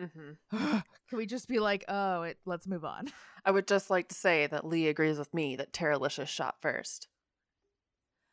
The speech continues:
Speaker 2: Uh, that was a different conversation than what we were talking about, though.
Speaker 1: I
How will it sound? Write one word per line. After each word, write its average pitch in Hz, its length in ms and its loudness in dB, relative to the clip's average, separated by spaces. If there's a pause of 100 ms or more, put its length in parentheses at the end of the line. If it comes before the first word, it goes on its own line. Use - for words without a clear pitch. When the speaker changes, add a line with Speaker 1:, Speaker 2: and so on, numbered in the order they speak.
(240)
Speaker 2:
Uh, 247 160 -2
that 294 180 2
was 370 140 0
a 277 80 -6
different 262 380 -2
conversation 214 640 -4
than 185 100 -6
what 185 140 -6
we 185 60 -6
were 190 80 -6
talking 190 400 -6
about, 165 280 -8
though. - 160 -18
Speaker 1:
I 311 260 4